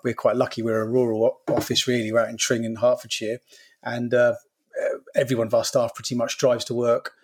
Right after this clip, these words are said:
So you leave your house, get in your car, you won't see anybody else, you get to work, uh, and then we're gonna bring measures in. We've, luckily, we've got a very large office, so I think we will all be able to sit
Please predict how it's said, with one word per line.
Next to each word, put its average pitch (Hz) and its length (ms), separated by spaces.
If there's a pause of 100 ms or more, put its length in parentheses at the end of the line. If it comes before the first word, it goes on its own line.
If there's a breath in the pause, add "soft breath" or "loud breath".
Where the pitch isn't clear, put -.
(120 soft breath)
So - 140
you 117 80
leave 123 180
your 110 100
house, 117 280
get 131 140
in 113 40
your 113 80
car, 120 380
you 123 100
won't 120 180
see 120 240
anybody 113 320
else, 113 340
you - 60
get - 180
to 127 80
work, 113 400 (520 loud breath)
uh, 110 160
and 120 100
then 117 60
we're 117 80
gonna 113 160
bring 117 360
measures 117 300
in. 113 120
We've, 117 200
luckily, 139 280
we've 113 80
got - 100
a 123 60
very 120 200
large 113 220
office, 117 340
so 117 180
I 107 40
think 135 180
we 117 80
will 120 140
all 127 140
be 120 100
able 113 120
to - 100
sit - 300